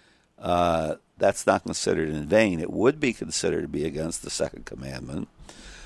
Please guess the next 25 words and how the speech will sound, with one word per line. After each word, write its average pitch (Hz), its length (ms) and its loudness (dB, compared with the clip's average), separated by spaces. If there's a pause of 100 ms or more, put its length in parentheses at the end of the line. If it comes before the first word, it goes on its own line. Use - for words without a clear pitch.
(100)
for - 140 6
you 104 220 6
to 101 120 0
call 107 380 10
on 92 220 6
God 92 380 4
to 85 80 -2
witness 98 840 -2 (640)
to 92 340 4
a 85 140 0
truth 117 600 2
you 95 380 -2
are, 80 380 0 (240)
um, 60 580 -10 (300)
stating 123 500 6
in 80 160 -4
court 135 380 6 (480)
when 98 180 2
you're 95 140 0
committing 78 420 -2
perjury. 85 800 2 (920)
If 113 240 4
you 113 160 0
mean, 127 560 2
um, 90 680 2